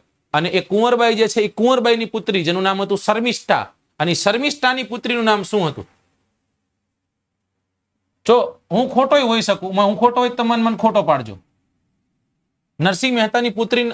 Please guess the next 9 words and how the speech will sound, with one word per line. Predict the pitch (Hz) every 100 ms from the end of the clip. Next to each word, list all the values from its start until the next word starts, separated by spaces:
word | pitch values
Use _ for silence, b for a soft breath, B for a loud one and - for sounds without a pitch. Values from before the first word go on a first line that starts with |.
| 185
નરસિંહ | 180 196 240
મહેતાની | 220 220 226 226
પુત્રી | 214 196
કુંવરબાઈ, | 220 226 247 226 185
કુંવરબાઈની | - 220 254 240 247 247
પુત્રીનું | 240 233 240
નામ | 233 226
હતું | 226 226
શર્મિષ્ઠા. | - 220 202 - 151 98